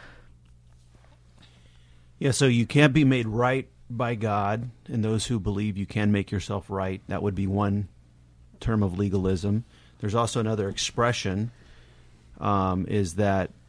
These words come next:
you are made more holy by obeying the law. That's also legalistic thinking. That's another aspect.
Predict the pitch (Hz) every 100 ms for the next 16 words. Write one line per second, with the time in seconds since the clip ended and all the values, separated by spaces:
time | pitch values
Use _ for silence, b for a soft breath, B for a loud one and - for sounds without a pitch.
0 | - - 107 120 120 110 104 113 117 104
1 | 110 107 95 - 135 139 113 92 101 98
2 | 95 87 95 90 90 85 82 82 85 92
3 | - 104 104 104 87 90 101 95 98 -
4 | - - 104 90 92 90 90 - 92 92
5 | - 87 95 - 90 90 -